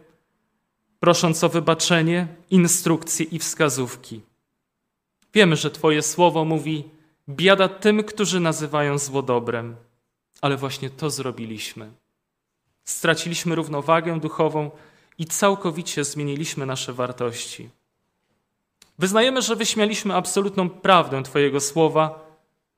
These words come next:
i nazwaliśmy to pluralizmem. Czciliśmy innych bogów i nazwaliśmy to wielokulturowością. Poparliśmy perwersję i nazwaliśmy to alternatywnym sposobem życia.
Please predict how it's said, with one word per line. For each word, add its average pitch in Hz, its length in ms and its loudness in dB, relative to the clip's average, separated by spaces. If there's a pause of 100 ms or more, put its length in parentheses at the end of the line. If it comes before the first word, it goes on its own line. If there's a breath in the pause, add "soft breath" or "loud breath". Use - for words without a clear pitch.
i 170 80 2
nazwaliśmy 160 560 -4
to 147 160 -6
pluralizmem. 123 920 -6 (1000)
Czciliśmy 139 560 -4
innych 143 420 0
bogów 139 580 2 (800)
i 175 60 -2
nazwaliśmy 139 560 -4
to 131 140 -6
wielokulturowością. 131 1200 -4 (500)
Poparliśmy 135 640 -6
perwersję 156 840 -2
i 143 60 -8
nazwaliśmy 135 640 -6
to 139 160 -8
alternatywnym 131 840 -6
sposobem 127 560 -6
życia. 117 480 -8